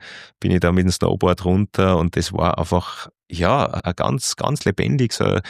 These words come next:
Gebetssprache und das, das aus, aus mir rausgesprudelt ist.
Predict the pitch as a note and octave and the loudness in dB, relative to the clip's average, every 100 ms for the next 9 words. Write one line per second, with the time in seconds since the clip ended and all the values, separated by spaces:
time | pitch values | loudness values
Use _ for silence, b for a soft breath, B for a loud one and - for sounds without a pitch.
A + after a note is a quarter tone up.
0 | B B - - - - - - - A1 | B B -2 0 0 -2 -8 -4 0 0
1 | - G2+ F#2+ F2+ F2+ - - F#2+ - F#2 | 2 2 2 2 -2 -2 -4 -2 -2 -4
2 | - - - F#2 G2 F2+ - - - G2+ | -4 -2 -2 2 2 2 -2 -6 -4 0
3 | G#2+ G2+ G2 F#2+ | 0 0 0 0